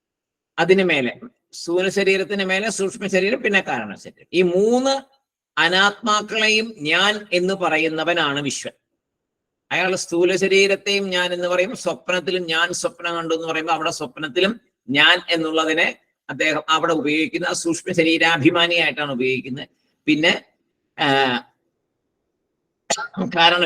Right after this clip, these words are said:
ശരീരം, ഇതിനെല്ലാത്തിനെയും കൂടി അയാള് പറയുന്നത് വിശ്വൻ എന്നാണ് പറയുന്നത്. ഈ വിശ്വന്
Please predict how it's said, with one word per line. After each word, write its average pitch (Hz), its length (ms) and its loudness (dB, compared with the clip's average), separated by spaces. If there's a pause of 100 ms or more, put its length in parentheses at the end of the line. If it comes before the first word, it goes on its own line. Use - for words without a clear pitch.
ശരീരം, 151 360 2
ഇതിനെല്ലാത്തിനെയും 220 720 2
കൂടി 208 200 2
അയാള് 185 280 2 (1300)
പറയുന്നത് 156 480 -2 (180)
വിശ്വൻ 185 400 0 (200)
എന്നാണ് 120 320 -4
പറയുന്നത്. - 360 -18 (800)
ഈ 196 100 2 (120)
വിശ്വന് 202 420 2